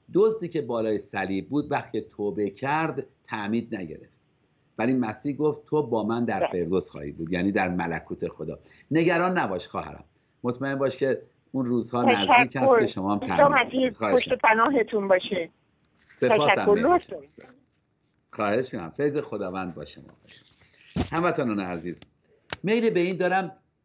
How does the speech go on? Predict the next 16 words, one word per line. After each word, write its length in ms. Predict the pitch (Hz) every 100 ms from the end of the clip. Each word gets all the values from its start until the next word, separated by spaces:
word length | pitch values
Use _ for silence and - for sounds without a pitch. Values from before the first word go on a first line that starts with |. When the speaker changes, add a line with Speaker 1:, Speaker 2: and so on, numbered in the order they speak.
| _
Speaker 1:
کمی 260 | 190 208 208
از 180 | 165
تلفن‌های 600 | - 139 131 131 123 156
شما 520 | 151 - 123 143 143 - _ _ _ _
تلفن‌های 680 | - 127 123 131 120 135 156 135
مسیحیای 720 | 123 120 127 113 117 147 170
انقلابی 580 | 151 151 135 143 147 160
باشه، 360 | 143 107 - - _ _ _ _ _ _ _ _ _
مسیحیایی 600 | 165 175 - 180 175 208
نباشه 420 | 208 214 220 202 175
که 160 | 165
خدا 240 | 147 156 185
رو 80 |
شکر 200 | 196 208
برای 200 | 165 135
وجودتون. 560 | 120 113 98 98 - 73